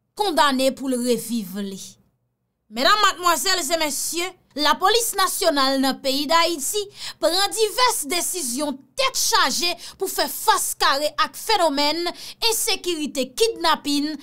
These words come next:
k ap ravaje sosyete a. Ebyen, desizyon sa yo, se ke chèf polis la mande pou tout polisye k ap fè sikilasyon oubyen k ap kontwole machin,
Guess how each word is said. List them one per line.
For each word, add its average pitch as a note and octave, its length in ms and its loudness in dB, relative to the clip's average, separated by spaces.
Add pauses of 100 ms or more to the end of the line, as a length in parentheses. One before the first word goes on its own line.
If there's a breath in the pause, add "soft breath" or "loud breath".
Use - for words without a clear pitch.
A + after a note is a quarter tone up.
(120 loud breath)
k F#4 180 0
ap C#4 120 -8
ravaje C#4 640 0
sosyete B3+ 800 -4
a. E3+ 100 -14 (1040 soft breath)
Ebyen, D#4 540 0
desizyon F4 840 -2
sa D4 260 2
yo, D#4+ 140 0
se C#4 240 -2
ke F4 240 -6 (220 loud breath)
chèf - 600 0
polis D#4 460 2
la D4+ 160 4
mande B3 320 0 (380 loud breath)
pou - 400 4
tout - 400 0
polisye G4+ 720 2 (540)
k A#3 100 -2
ap G#3+ 80 -8
fè B3+ 160 -4
sikilasyon G#4+ 1040 2 (380 soft breath)
oubyen F#4+ 580 4 (140)
k - 160 2
ap - 140 0
kontwole C#4 580 0
machin, A4+ 520 2